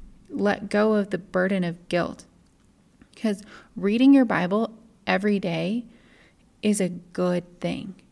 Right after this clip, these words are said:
And there will be seasons where we all need to press into that specific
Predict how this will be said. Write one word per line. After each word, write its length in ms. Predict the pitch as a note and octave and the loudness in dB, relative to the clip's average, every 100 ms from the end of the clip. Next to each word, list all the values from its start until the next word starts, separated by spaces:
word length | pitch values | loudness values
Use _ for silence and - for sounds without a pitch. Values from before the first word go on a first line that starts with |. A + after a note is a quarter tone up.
| _ _ _ _ - | _ _ _ _ -2
And 180 | G3 F#3 | 0 2
there 160 | F#3+ | 2
will 180 | A3 B3 | 2 2
be 160 | G#3 F#3+ | 0 -4
seasons 680 | F#3+ G#3 G3 - - - - _ | -4 -4 -2 -4 -8 -12 -16 _
where 380 | G3 G3 G3 F#3+ | -2 0 0 0
we 260 | F#3 F#3 F#3+ | -4 -6 -4
all 420 | F#3+ G#3 A3+ A3 | -2 0 -2 -2
need 200 | G3+ F#3+ | -4 -2
to 80 | F#3+ | -4
press 400 | F#3 - G3+ G3 | -8 -6 -6 -4
into 280 | F#3 F3 F3 | -6 -6 -10
that 360 | E3+ E3 D#3 - | -6 -4 -4 -6
specific 760 | - F3+ - F3 F3 - | -8 -6 -6 -4 -4 -6